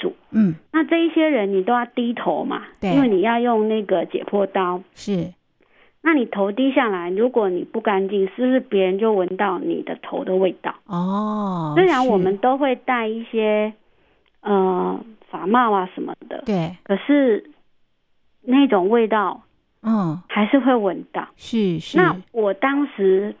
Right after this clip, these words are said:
Speaker 1: 把头发洗干净，就是
Speaker 2: 嗯。
Speaker 1: 第一个是尊敬老师，
Speaker 2: 是。
Speaker 1: 第二个是要让我们，我们，
Speaker 2: 嗯。
Speaker 1: 我们的同学们，
Speaker 2: 同学，嗯。
Speaker 1: 大家都有比较好的气味。
Speaker 2: 嗯，嗯，嗯。
Speaker 1: 在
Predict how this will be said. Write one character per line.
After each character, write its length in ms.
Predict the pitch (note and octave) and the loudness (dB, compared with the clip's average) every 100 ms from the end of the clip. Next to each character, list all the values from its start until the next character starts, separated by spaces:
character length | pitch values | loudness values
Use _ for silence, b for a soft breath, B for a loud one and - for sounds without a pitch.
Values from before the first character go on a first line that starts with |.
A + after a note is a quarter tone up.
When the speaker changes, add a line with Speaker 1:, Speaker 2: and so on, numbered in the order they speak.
| - | -6
Speaker 1:
把 160 | F#3 | -6
头 240 | F3+ A3 A#3+ | -4 -2 0
发 160 | G#3+ | -2
洗 180 | G3 E3 | -4 -8
干 260 | G3 G3+ G3+ | -2 -2 0
净， 300 | G#3 F#3+ - | 0 0 -2
就 100 | - B3 | -2 0
是 40 | |
Speaker 2:
嗯。 240 | G#3+ E3+ C#3+ - | 0 0 -2 -4
Speaker 1:
第 140 | B3 | 0
一 20 | B3 | 2
个 180 | A3 A3 | 0 -2
是 220 | A#3+ A3 | -4 -4
尊 260 | F#3+ G#3+ G#3 | -2 -2 0
敬 140 | G#3+ | 0
老 180 | F#3 - | -2 -4
师， 320 | F#3+ - - - - | -6 -8 -8 -14 -18
Speaker 2:
是。 260 | - G3 D#3+ | -4 -2 2
Speaker 1:
第 100 | C#4 | 2
二 60 | |
个 120 | B3 A3+ | 2 -2
是 120 | B3 | -2
要 180 | A#3+ A3+ | 0 0
让 200 | A3+ A3+ F#3+ | 0 0 -2
我 100 | E3+ | -2
们， 240 | F3 F3+ - | -4 -6 -6
我 80 | G3+ | -6
们， 100 | G3+ | 0
Speaker 2:
嗯。 140 | G#3+ | 2
Speaker 1:
我 80 | G#3+ | 2
们 160 | A3 A#3 | 2 0
的 160 | A3 G#3+ | 0 -2
同 340 | - F#3+ G#3 | -2 0 0
学 160 | - F#3+ | 0 0
们， 160 | F#3 | 2
Speaker 2:
同 0 | |
学， 260 | E3+ F3 G3 _ _ | 2 0 -6 _ _
嗯。 220 | G#3+ G#3+ | 0 2
Speaker 1:
大 120 | C4+ | 2
家 180 | C4+ C4+ | 0 0
都 200 | C4 C4 | 0 0
有 120 | A#3+ | 0
比 140 | F3 F#3 | -2 -4
较 120 | G#3+ | -4
好 180 | G#3 F3 | -6 -6
的 140 | - | -8
气 380 | - - - F#3 | -12 -8 -2 -2
味。 240 | - D#4 - | 0 -4 0
Speaker 2:
嗯， 380 | A#3 A#3 A#3+ A#3+ | 2 4 2 2
嗯， 160 | A3 G3+ | 0 2
嗯。 60 | |
Speaker 1:
在 60 | G#3 | 4